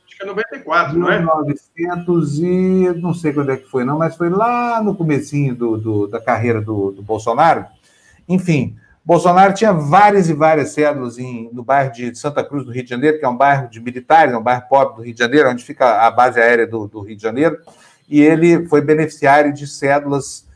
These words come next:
Speaker 2: muito diferentes das cédulas oficiais, feitas com papel mais fino, essa coisa.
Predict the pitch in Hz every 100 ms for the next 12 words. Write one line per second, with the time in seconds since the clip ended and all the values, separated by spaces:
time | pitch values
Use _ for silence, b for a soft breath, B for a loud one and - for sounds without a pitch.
0 | _ _ _ 160 190 233 196 170 175 165
1 | 156 156 156 135 - 147 143 131 135 -
2 | 120 95 - 131 - 127 135 131 117 110
3 | 143 143 135 139